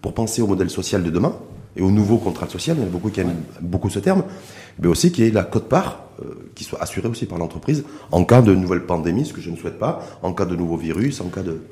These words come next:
Speaker 2: Alors,
Speaker 1: d'arrêt d'activité,
Speaker 2: alors,
Speaker 1: en cas de
Speaker 2: non, non, l'entreprise, elle a des exigences de rentabilité. Si une entreprise n'est pas rentable, elle meurt.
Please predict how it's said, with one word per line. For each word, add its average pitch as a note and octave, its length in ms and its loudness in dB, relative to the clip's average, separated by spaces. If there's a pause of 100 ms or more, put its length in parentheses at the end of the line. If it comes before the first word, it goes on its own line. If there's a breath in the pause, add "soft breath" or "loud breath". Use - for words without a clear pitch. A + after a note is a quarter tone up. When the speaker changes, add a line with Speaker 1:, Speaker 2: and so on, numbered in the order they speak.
(220 loud breath)
Speaker 2:
Alors, A#2 100 -2
Speaker 1:
d'arrêt G2 220 4
d'activité, F#2 580 0
Speaker 2:
alors, C#3 120 2
Speaker 1:
en - 20 -4
cas G2+ 120 -2
de F#2 180 -2 (300)
Speaker 2:
non, D3 200 -8
non, A2 260 -6
l'entreprise, C#3+ 1200 0
elle A2 200 -4
a G#2+ 480 -6 (160)
des G#2 240 -2
exigences C3 600 -2
de B2 80 -2
rentabilité. G2+ 680 -6 (640)
Si - 160 -2
une G3 60 2
entreprise B2+ 500 -4
n'est G#2 80 -4
pas - 160 -10
rentable, G2+ 400 -8
elle F2 120 -12
meurt. C#2+ 140 -14